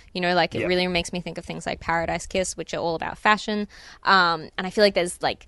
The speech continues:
Speaker 1: even the way that she, she talks and expresses herself and the fact that she gives everyone cute nicknames, it feels very sort of
Speaker 2: Sometimes cute.
Speaker 1: mangery.
Speaker 2: Sometimes very mean.
Speaker 1: Sometimes mean. Um, and, I mean, they've described it as, um,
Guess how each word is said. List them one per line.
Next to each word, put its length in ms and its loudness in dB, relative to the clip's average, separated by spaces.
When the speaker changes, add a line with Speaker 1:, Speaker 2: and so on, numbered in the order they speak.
Speaker 1:
even 180 0
the 80 0
way 100 6
that 200 -2
she, 180 -6
she 260 -8
talks 400 0
and 60 0
expresses 360 -2
herself 300 2
and 100 -6
the 60 -2
fact 220 0
that 120 -2
she 200 -4
gives 240 -2
everyone 380 4
cute 280 -6
nicknames, 520 -2
it 100 -6
feels 300 -2
very 480 4
sort 340 -2
of 420 0
Speaker 2:
Sometimes 380 -4
cute. 220 -12
Speaker 1:
mangery. 120 -8
Speaker 2:
Sometimes 340 2
very 140 -2
mean. 240 -8
Speaker 1:
Sometimes 320 0
mean. 80 -10
Um, 540 8
and, 260 6
I 60 4
mean, 140 2
they've 180 4
described 560 0
it 200 0
as, 680 2
um, 460 -2